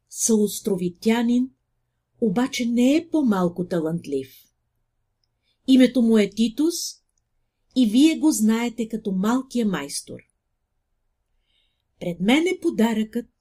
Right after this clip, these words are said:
който той направи за Пелопония. Максимус издигна пръстена на височина –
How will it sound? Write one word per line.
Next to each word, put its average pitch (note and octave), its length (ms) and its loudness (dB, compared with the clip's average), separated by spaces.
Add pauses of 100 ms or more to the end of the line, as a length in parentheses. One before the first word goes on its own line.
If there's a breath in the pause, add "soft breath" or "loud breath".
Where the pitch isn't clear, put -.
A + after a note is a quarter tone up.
(480)
който B3 360 0
той A#3+ 220 -2
направи A#3+ 520 -2
за A#3 200 -6
Пелопония. F3+ 760 -8 (1300)
Максимус G#3+ 640 -2
издигна C4 600 -2
пръстена G#3+ 460 -8
на F#3+ 120 -8
височина – F#3 720 -6